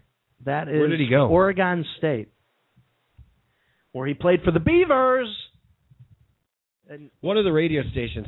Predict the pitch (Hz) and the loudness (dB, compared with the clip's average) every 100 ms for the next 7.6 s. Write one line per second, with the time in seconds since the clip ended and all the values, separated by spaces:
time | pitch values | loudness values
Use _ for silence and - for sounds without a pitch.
0 | - 123 117 110 104 117 117 113 107 104 | -4 -2 0 0 -2 -4 -2 -2 -4 -8
1 | 101 90 95 - - 135 127 131 117 123 | -8 -10 -14 -12 0 2 4 4 4 2
2 | 120 110 110 110 101 104 104 104 _ _ | 0 -2 -4 -6 -10 -14 -20 -20 _ _
3 | _ _ 170 165 98 95 _ _ _ _ | _ _ -16 -14 -16 _ _ _ _ _
4 | _ _ - - _ _ 143 180 185 220 | _ _ -20 -20 _ _ 0 0 -2 -6
5 | 190 170 127 151 151 160 123 143 160 143 | -4 -4 -6 -8 -4 -4 -4 -6 -4 -8
6 | 110 117 107 98 104 117 131 _ _ _ | -6 -4 -4 -6 -8 -10 -14 _ _ _
7 | _ _ _ _ 135 | _ _ _ _ -2